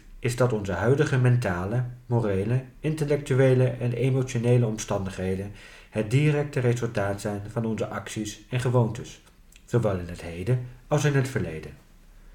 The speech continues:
Hoe we ervoor kiezen om te reageren als we geconfronteerd worden met pijn of ongemak, verandert ons vermogen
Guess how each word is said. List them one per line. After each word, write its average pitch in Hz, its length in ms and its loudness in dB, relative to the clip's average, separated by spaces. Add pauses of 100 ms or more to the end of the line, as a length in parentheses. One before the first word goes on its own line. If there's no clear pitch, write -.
(680)
Hoe 156 260 6
we 143 80 4
ervoor 101 320 -6
kiezen 120 560 0
om 117 160 -6
te 110 100 -2
reageren 117 760 2
als 120 160 -2
we 113 100 -4
geconfronteerd 123 720 0
worden 139 360 2
met 117 200 -2
pijn 104 300 0
of 123 120 -2
ongemak, 101 540 -4 (360)
verandert 131 540 2
ons 139 180 -4
vermogen 107 640 2